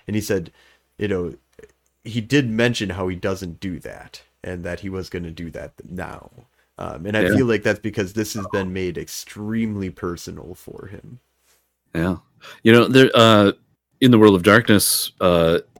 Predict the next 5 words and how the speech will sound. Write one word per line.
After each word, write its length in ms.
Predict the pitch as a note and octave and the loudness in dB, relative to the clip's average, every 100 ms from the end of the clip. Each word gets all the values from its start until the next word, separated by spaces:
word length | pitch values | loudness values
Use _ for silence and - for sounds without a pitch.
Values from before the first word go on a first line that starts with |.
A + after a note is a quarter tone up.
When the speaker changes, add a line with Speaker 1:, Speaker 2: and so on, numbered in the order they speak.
| _ - | _ 2
Speaker 2:
entropy 480 | A#2+ D#3 - - | 4 4 2 2
magic, 580 | F2+ E2 D#2 D#2+ D#2+ - E2 | 2 2 0 0 -4 -6 -14
I 60 | |
believe, 1120 | E2 F2+ E2+ F2 F#2+ D3 G2 E2 F2 D#2+ - - _ - | -6 -4 -4 -4 -4 -2 -2 -2 -2 -4 -12 -20 _ -8
is 580 | E2+ F2 E2+ D#2+ - | -4 -2 0 -2 -6